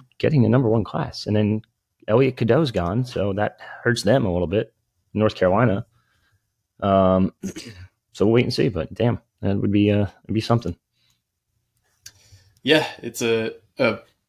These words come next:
Speaker 2: potentially huge development, um, but it's, it's wild that it would just get, like, kind of, you know, blotched, blocked out by this, like,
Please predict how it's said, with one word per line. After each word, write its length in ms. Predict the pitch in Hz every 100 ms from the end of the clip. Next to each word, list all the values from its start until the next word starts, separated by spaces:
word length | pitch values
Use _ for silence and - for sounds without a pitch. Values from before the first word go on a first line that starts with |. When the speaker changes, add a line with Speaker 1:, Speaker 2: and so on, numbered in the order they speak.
| _
Speaker 2:
potentially 920 | 120 123 123 - 120 120 120 123 131 131
huge 520 | - 143 170 196 -
development, 680 | 233 247 262 277 294 294 -
um, 380 | 147 143 135 135
but 140 | 139
it's, 140 | 151 -
it's 240 | - -
wild 360 | 131 143 147 123
that 120 | 120
it 140 | -
would 100 | 120
just 200 | 113 117
get, 120 | - 117
like, 200 | 113 107
kind 200 | 113 110
of, 200 | - - _ _ _ _ _ _ _
you 100 | 117
know, 240 | 101 104 - _ _ _ _ _ _ _ _ -
blotched, 440 | 117 113 - - _
blocked 320 | 135 127 120 120
out 260 | 117 110
by 280 | 117 110 110
this, 360 | 110 110 104 -
like, 280 | 107 104